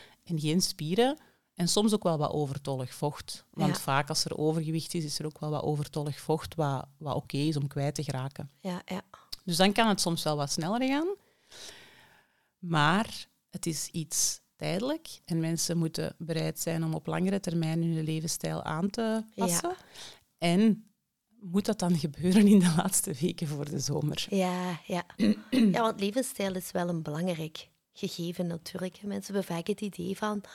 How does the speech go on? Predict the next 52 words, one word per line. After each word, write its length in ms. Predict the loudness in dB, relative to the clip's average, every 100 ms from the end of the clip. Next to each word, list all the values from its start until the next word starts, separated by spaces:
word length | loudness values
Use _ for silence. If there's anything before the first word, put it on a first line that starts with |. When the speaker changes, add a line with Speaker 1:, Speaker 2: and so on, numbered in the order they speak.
| -14 -14 -18 _
Speaker 2:
oh 180 | -6 -2
ja, 320 | -2 -2 -6 -10 _
hè, 100 | -10
je 240 | -4 -2 -4
eet 280 | -6 -10 -14
groente 460 | -10 -6 -6 -6 -8
driehonderd 420 | -8 -8 -8 -10
gram 180 | -12 -14
per 160 | -10
dag 220 | -8 -6 -8
of 80 | -10
zo 280 | -6 -6 -6 -12 -16 -6
en 60 |
je 20 | -2
bent 200 | -2 -6
op 140 | -12 -14
dieet, 260 | -12 -10 -10
maar 100 | -10
dat 140 | -8
is 180 | -10 -10
niet, 180 | -8 -8
hè. 60 | -10
Dat 160 | -12
is 140 | -12 -12
gewoon 200 | -8 -6
eigenlijk 480 | -6 -8 -10 -16 -20 _ _ -16 -12 -12 -12 -14 -18 -20
gezondheidsadvies 1120 | -8 -4 -2 -2 -6 -8 -10 -8 -8 -8 -10 -10
om, 60 | 0
eh, 60 | 6 8
Speaker 1:
Ja. 380 | 8 6 4 2
Speaker 2:
groente 500 | -2 -6 -4 -4 -4
te 100 | -6
eten, 400 | -4 -4 -6 -10 -12 _
fruit 120 | 0
Speaker 1:
Daar, 240 | 4 4
Speaker 2:
te 100 | 2
eten. 400 | -2 -4 -6 -10
Speaker 1:
ik 120 | -10
vind 240 | -4 0 2
dat 140 | 2
een 100 | 2
beetje 300 | 2 0 -2
verwarrend, 640 | -2 -2 0 2 2 0 -2
hoe 160 | -2
dat, 180 | 0 0
dat 180 | 0 0
inderdaad 560 | 0 -2 -2 -2 -2 -2
op 120 | -2
een 180 | 0 2
of 80 |
andere 260 | 2 2 2
manier 640 | 0 0 0 0 -2 -2